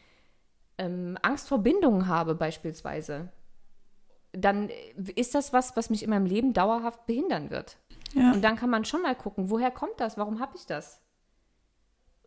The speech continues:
Speaker 1: Wie man das dann macht, ob man damit zu einem Therapeuten geht oder zu einem Emotion Code Practitioner oder zu, ähm,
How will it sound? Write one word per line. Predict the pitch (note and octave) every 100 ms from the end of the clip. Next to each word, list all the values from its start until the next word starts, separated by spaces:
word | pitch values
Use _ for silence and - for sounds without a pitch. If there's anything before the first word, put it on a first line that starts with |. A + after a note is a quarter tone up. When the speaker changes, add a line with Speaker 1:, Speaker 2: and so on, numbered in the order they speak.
| -
Speaker 1:
Wie | F3+ A3 G#4
man | C#4 F3+
das | E3+ -
dann | E3+
macht, | D#3 - -
ob | G3 -
man | G3+ G3
damit | G3 F#3+
zu | - F#3
einem | F3+
Therapeuten | - F3 E3 - A#3+ - G3
geht | F3+ D#3 -
oder | E3+ F3 E3+
zu | - F3+
einem | E3+ E3+ E3 -
Emotion | F#3 G#3+ B3 -
Code | - F3+ F3
Practitioner | - E3 F#3+ - F3 D#3 - -
oder | F3+ F3 E3+
zu, | - F3+ E3+ E3+ - - - - - - - - - - _ - F#3+ _
ähm, | F#3 F3 E3+ E3+ E3+ E3+